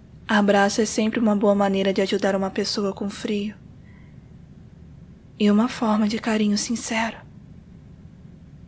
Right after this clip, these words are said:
Está ficando vermelho? É do calor? Ou porque está com vergonha? Você é muito fofo.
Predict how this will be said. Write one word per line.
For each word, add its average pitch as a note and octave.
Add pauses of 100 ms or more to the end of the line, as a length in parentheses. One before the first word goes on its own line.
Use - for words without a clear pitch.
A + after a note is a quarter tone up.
(1080)
Está -
ficando G#3+
vermelho? A3 (1500)
É G3+
do F3+
calor? F#3+ (1600)
Ou G#3
porque -
está G3
com G3
vergonha? F#3+ (1900)
Você -
é A3
muito G3+
fofo. -